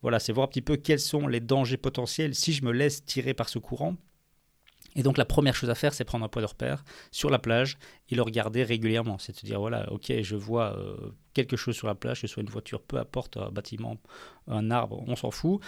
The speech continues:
On regarde, euh, ce point de repère et régulièrement, je regarde où j'en suis. Si je vois qu'après trois minutes assis sur ma planche, j'ai dérivé déjà beaucoup, bah, je sais que je dois re-ramer et je sais que je dois faire attention à ce courant,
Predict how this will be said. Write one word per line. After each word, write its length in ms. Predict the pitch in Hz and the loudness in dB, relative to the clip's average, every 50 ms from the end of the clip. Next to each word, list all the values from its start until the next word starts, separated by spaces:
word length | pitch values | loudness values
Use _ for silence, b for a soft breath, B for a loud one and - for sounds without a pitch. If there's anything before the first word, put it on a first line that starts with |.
| B B B | B B B
On 140 | - 135 131 | 2 4 6
regarde, 520 | 117 131 135 131 143 147 147 139 - - - - | 8 8 8 8 8 8 8 6 4 -2 -4 -4
euh, 300 | 123 120 120 120 120 110 | -2 0 0 0 0 0
ce 100 | - 135 | -2 -2
point 160 | 131 - 131 | 0 2 2
de 60 | 120 | 2
repère 440 | 113 - - - 135 143 156 160 - - - | 2 2 2 4 4 4 4 2 0 -2 2
et 100 | 139 135 | 2 4
régulièrement, 560 | 120 131 135 120 127 127 123 117 113 135 147 | 4 4 4 4 4 4 4 4 4 4 2
je 80 | 135 - | 4 4
regarde 200 | 117 117 123 120 | 2 2 4 4
où 20 | |
j'en 140 | 110 120 127 | 4 4 2
suis. 260 | 123 - - 127 117 B B B B B | 0 -2 -4 -6 -6 B B B B B
Si 160 | - - 135 | -4 -2 2
je 100 | 120 123 | 2 4
vois 160 | 127 127 143 139 | 4 4 4 4
qu'après 480 | - 120 - - - 127 120 113 110 | 4 2 2 4 6 6 6 6 6
trois 220 | 110 - - 147 127 | 4 2 2 0 2
minutes 340 | 131 127 135 139 139 - | 2 2 2 2 0 0
assis 240 | 120 120 117 - - | -2 -2 -2 -2 -2
sur 140 | - - 120 | -4 -2 -2
ma 80 | 117 117 | -2 0
planche, 360 | - 143 139 139 135 - 113 107 | 0 0 0 0 0 -2 -2 -2
j'ai 160 | 101 107 107 | -2 -2 -2
dérivé 400 | 104 110 104 110 107 107 117 110 | -2 -2 -2 -2 0 0 0 0
déjà 200 | 110 107 101 107 | 0 0 0 0
beaucoup, 320 | 107 110 107 - - 156 | 0 0 -2 0 0 0
bah, 120 | 156 127 107 | 2 2 0
je 100 | 92 110 | 0 -2
sais 160 | - - 143 | -2 -2 -2
que 80 | 120 | -4
je 40 | 117 | -2
dois 120 | 107 107 95 | -4 -4 -2
re-ramer 460 | 98 107 104 98 107 104 127 143 147 | 0 0 0 0 0 0 2 2 2
et 40 | 120 | 0
je 120 | 104 104 | 0 -2
sais 160 | - - 147 | -2 -2 -4
que 60 | 143 | -2
je 40 | 139 | -2
dois 80 | - - | -4 -4
faire 160 | - 123 110 | -4 -4 -4
attention 480 | 110 - 107 110 - - 131 127 139 - - | -4 -6 -6 -8 -6 -6 -6 -6 -6 -4 -6
à 80 | - | -6
ce 260 | - - - 120 123 127 B B B B B B _ | -6 -4 -2 -2 -4 -4 B B B B B B _
courant, 420 | - - 127 110 113 127 143 156 | -2 0 2 2 4 2 2 0